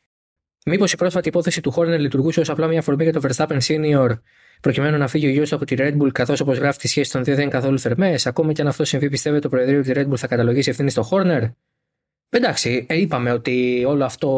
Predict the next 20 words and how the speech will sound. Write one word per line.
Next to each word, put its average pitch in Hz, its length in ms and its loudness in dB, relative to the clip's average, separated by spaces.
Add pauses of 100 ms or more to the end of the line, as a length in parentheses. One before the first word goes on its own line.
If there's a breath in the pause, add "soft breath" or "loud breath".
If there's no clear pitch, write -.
(400)
βολεύει 127 360 0
πάρα 127 220 0
πολύ 120 200 0
την 113 80 -2
πλευρά 117 280 2
των 117 100 -2
Αυστριακών, 110 580 0
που 131 140 0
είναι 113 520 2
και - 100 -2
η 110 40 2
πλευρά 113 360 0
του 104 800 0
γιος, 120 360 0
ε, 107 240 2
Verstappen, 269 520 0 (380)
αλλά 269 180 2
απ' 214 60 -4
την 160 180 -2
άλλη, 285 420 2